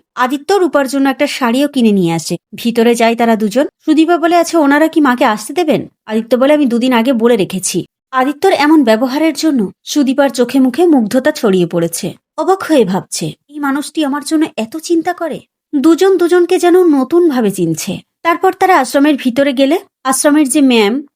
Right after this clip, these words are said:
উনি জানান যে রূপা কারোর সঙ্গে দেখা করতেই চাইছে না। সুদীপা বলে, "আমি একবার গিয়ে দেখব?" ম্যাম বলে, "উনি যেহেতু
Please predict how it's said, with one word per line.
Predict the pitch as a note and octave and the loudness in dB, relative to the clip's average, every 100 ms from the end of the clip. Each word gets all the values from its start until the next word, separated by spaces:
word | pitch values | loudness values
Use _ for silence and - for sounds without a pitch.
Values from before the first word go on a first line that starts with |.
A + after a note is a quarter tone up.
| - | 0
উনি | F4+ | 2
জানান | D#4+ C#4 C#4+ D#4+ | 4 2 2 2
যে | C#4 D4 | 2 0
রূপা | B3+ D4 | 0 -2
কারোর | D4 A3 A3+ | 0 0 0
সঙ্গে | C4+ C#4+ | -2 0
দেখা | A#3 G#3 B3+ | 0 0 -2
করতেই | B3 G3+ A#3+ A#3+ | -6 -6 -4 -4
চাইছে | F#3 E3 F3+ | -4 -4 -6
না। | E3+ E3 _ | -6 -8 _
সুদীপা | E4+ D#4+ E4 | -2 0 2
বলে, | E4 F4 | 2 2
"আমি | D4 D4+ | 2 0
একবার | D4 E4 | 0 -2
গিয়ে | B3 C4 | 0 0
দেখব?" | D#4 E4 C4 A3 - _ | 0 0 0 -2 -4 _
ম্যাম | G3+ G3 A#3+ | -4 -2 0
বলে, | D4+ | 0
"উনি | D4+ C#4 | 2 0
যেহেতু | C#4+ E4+ F4 F#4 | 0 0 0 -2